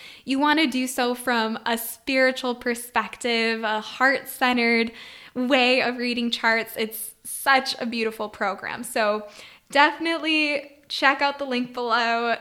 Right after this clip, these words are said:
read the testimonials from pra-, past graduates so you can get a feel for what you're actually getting, what you're,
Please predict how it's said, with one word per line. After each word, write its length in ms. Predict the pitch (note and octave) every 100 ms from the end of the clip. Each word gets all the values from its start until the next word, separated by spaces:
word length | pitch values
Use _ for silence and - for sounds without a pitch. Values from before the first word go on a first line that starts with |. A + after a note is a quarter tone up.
| -
read 360 | B3 D#4+ E4
the 80 | E4+
testimonials 1000 | E4+ D4+ C#4+ - C4+ B3 A#3+ A#3+ A#3+ A#3+
from 340 | - A#3 A3
pra-, 300 | A#3 C4 A#3 -
past 320 | - C4 A#3+ -
graduates 520 | A3 A3 A3 G#3+ -
so 60 |
you 60 | A#3
can 160 | A#3 A#3
get 140 | A3+
a 60 | A3+
feel 440 | - B3 A3+ A3+
for 400 | A3+ A3+ G3+ G#3+ - - -
what 280 | C#4+ C#4+ B3+
you're 100 | B3+
actually 400 | A#3 - C4+ B3+
getting, 640 | A#3 A3 A3+ A3 A3+ A3
what 200 | A3+ A3+
you're, 400 | A3+ A3 G#3+